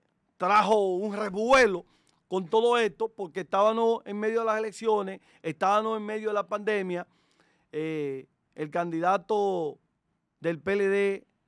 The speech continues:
eh, Gonzalo Castillo, y su compañía Elidosa estaba realizando algunos viajes fuera del país, y un político muy osado, incluso muy admirado por mí, yo admiro mucho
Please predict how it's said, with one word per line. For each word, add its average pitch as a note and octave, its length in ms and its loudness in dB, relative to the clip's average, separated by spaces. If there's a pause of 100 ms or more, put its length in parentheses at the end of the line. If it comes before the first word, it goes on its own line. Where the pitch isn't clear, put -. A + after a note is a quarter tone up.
(340)
eh, E3 200 -6
Gonzalo F#3 440 0
Castillo, F#3 640 -6 (440)
y D#3 160 -6
su D#3+ 200 -8
compañía E3 600 -4
Elidosa F#3 580 -4 (240)
estaba F#3+ 380 -2
realizando F#3 800 -6 (160)
algunos E3+ 400 -6
viajes F#3 460 -2 (240)
fuera A3 320 0
del G#3+ 160 -6
país, F3 500 -8 (540)
y F3+ 160 -10
un G#3 200 -4
político G#3 600 -2
muy F#3+ 200 -8
osado, F3+ 580 -2 (840)
incluso D#3 400 -10
muy D#3 160 -10
admirado F#3+ 440 -10
por D3 200 -12
mí, D3+ 280 -10 (440)
yo D#3 100 -6
admiro F#3+ 380 -8
mucho F#3 460 -10